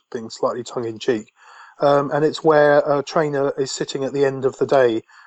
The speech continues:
uh, with a bunch of feedback sheets, which are quite often in the industry known as happy sheets, often administered, um, after some motivating exercise at the end of the day. Um, and what they often find is there's a whole load of positive feedback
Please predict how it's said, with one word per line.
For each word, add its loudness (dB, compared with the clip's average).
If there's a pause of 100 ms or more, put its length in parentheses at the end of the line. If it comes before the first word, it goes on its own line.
(140)
uh, 2
with 0
a 0
bunch 0
of 2
feedback 0
sheets, -6
which -2
are -2
quite -2
often -4
in -4
the -2
industry -6
known -2
as -6
happy -4
sheets, -12 (300)
often -4
administered, -6
um, -2
after -2
some -4
motivating -4
exercise -4
at -8
the -2
end -6
of -10
the -10
day. -2 (440)
Um, 0
and -2
what 2
they 4
often -2
find 0
is -2
there's 0
a 2
whole 4
load 2
of -10
positive -4
feedback -4